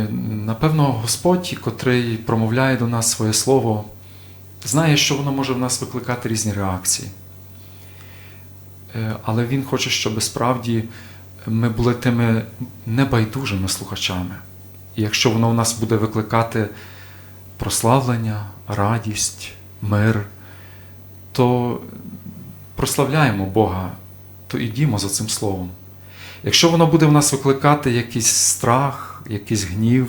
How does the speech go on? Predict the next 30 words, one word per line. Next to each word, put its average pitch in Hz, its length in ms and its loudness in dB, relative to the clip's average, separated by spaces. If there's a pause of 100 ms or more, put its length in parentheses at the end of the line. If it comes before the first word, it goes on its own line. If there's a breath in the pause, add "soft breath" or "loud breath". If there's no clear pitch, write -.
(100)
неприйняття, 110 1000 0 (120)
обурення, 117 720 4 (420 loud breath)
бо 107 80 -4
теж - 220 -6
може 101 220 0
так 107 180 2
бути, 110 340 0
що 98 520 -2
це - 120 -6
слово 110 320 0
Бога, 120 380 0
яке 101 440 -8 (880 loud breath)
ми 98 120 -2
чуємо, 110 600 0 (540 loud breath)
воно 107 140 -2
може 107 240 -2
нам 107 160 0
не 107 60 0
підходити, 107 720 -2 (1300 loud breath)
то 123 100 0
також, - 600 0
е, 110 400 -10 (720 loud breath)
ставаймо 127 460 0
перед 117 320 -2
цим, 120 540 -2 (720 loud breath)
е, 104 60 -6
з 101 80 0
цим 127 280 4
перед 117 340 0
Богом, 117 380 -2